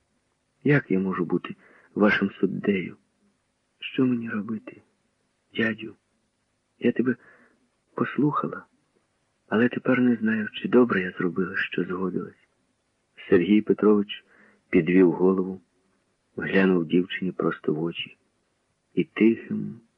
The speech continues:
рівним голосом спитав: «А що ж ти інше могла робити, коли тобі було запропоновано? Не згоджуватись? Значить,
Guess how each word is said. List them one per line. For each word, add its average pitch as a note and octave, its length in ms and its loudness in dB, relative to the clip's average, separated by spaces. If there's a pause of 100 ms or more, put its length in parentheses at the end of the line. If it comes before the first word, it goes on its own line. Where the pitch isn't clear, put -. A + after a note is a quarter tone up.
(160)
рівним E2+ 540 0
голосом D#2+ 600 -8
спитав: - 480 -6 (840)
«А D2 300 -6 (400)
що A#2 260 -2
ж - 200 -10
ти G#2+ 120 -2
інше G2 400 -6
могла C2 360 -8
робити, - 540 -10 (840)
коли C#2+ 380 -8
тобі C#2+ 280 -2
було C#2 320 -2
запропоновано? B1+ 1160 -10 (840)
Не G2 220 -8
згоджуватись? A2+ 800 -6 (1300)
Значить, - 760 -6